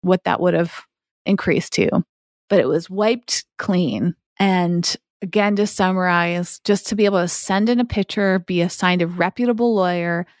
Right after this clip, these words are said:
have a few back and forths, stay at home, have them do everything, and then to get that result back was awesome. Now, of course, this isn't guaranteed. That's why Off the Record has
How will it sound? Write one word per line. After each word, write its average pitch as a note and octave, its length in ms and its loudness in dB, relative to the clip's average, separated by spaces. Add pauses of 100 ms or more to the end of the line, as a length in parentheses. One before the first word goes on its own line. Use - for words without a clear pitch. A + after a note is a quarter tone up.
(240)
have F#3 160 0
a E3+ 60 4
few G3+ 400 -4
back G#3+ 300 0
and A#3 140 0
forths, F3 680 -2 (360)
stay - 480 0
at A#3+ 120 0
home, F#3 400 0
have E3+ 240 -2
them F#3+ 240 2
do F3+ 200 2 (200)
everything, G#3 800 0 (240)
and F#3 140 0
then F3+ 140 2
to F3+ 120 -4
get F3 300 -4
that F#3 180 0
result F3 400 0
back D#3+ 380 -2
was E3+ 180 0
awesome. - 420 -2
Now, F#3 140 2
of G3 140 -4
course, E4+ 240 0
this D#4+ 180 0
isn't A#3+ 240 2
guaranteed. F3+ 520 0
That's F#3 220 -2
why F3 200 0
Off F3 180 0
the F3+ 80 -6
Record F3 380 0
has E3+ 420 -2